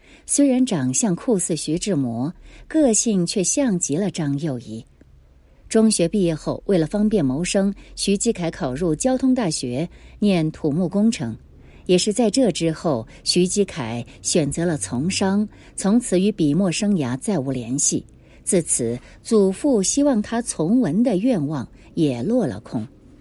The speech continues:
更让徐申如老爷子没想到的是，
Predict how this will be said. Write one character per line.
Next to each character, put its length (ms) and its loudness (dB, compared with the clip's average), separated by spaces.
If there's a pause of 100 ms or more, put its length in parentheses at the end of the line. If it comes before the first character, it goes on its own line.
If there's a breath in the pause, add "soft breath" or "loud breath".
(1300 soft breath)
更 200 6
让 260 4
徐 220 2
申 240 4
如 160 4
老 200 2
爷 220 0
子 260 0
没 160 2
想 320 -2
到 320 -2
的 140 -6
是， 240 -4